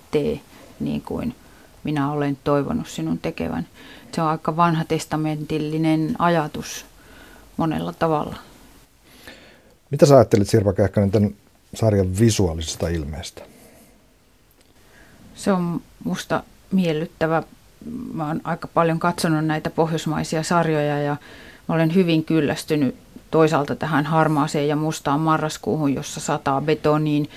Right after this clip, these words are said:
Speaker 1: tai sitten tähän, ö, että kuka tahansa ihan tavallinen kaupan myyjäkin asuu sellaisessa valtavassa design-luukussa, jossa on lasia ja, ja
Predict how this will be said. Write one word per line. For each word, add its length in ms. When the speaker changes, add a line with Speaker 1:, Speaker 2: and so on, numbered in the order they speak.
Speaker 1:
tai 220
sitten 440
tähän, 480
ö, 40
että 360
kuka 280
tahansa 480
ihan 300
tavallinen 680
kaupan 360
myyjäkin 520
asuu 240
sellaisessa 420
valtavassa 640
design-luukussa, 1120
jossa 340
on 260
lasia 380
ja, 260
ja 240